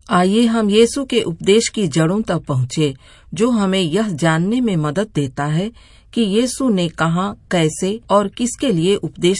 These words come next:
देना शुरू किया।" यीशु ने अपना प्रवचन एक बहुत ही सरल वाक्यांश के साथ शुरू किया,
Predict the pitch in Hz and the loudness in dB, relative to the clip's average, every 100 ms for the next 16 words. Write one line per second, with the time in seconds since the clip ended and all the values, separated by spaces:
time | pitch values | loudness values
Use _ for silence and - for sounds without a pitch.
0 | - 143 147 220 - 160 139 127 147 147 | -2 -4 -4 -6 -4 -4 -4 -4 -2 0
1 | 139 - - 165 185 202 277 262 240 151 | -2 -6 -6 2 2 2 0 0 0 -2
2 | 165 165 - 170 185 214 202 160 - 160 | 0 -2 0 -2 -2 -2 -2 -2 0 -2
3 | 139 147 190 262 - 160 - 165 180 151 | -2 -4 -4 -6 -4 -4 -2 0 0 0
4 | 147 143 - 156 185 196 - 139 131 160 | -4 -4 -4 -2 -2 -4 -6 -8 -4 -6
5 | - - 135 131 - 139 139 131 | -6 -8 -8 -8 -8 -6 -4 -6